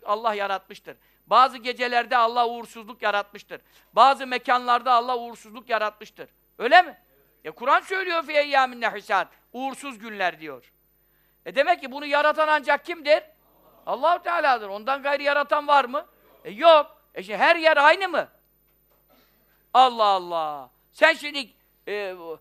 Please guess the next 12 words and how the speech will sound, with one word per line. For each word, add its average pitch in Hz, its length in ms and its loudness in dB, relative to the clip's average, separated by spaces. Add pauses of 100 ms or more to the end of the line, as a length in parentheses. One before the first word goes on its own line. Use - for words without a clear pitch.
(160)
Washington'dan, 269 760 -2
Texas'tan 277 680 -2 (200)
Mekke 294 320 2
aynı 330 240 4
mı 381 100 -8
yani? 175 260 0 (1120)
Medine 277 340 -2
aynı 392 280 6
mı? 160 160 -16 (1200)
Ben 320 160 4
şurada 311 300 -2
geliyorum, 285 480 -4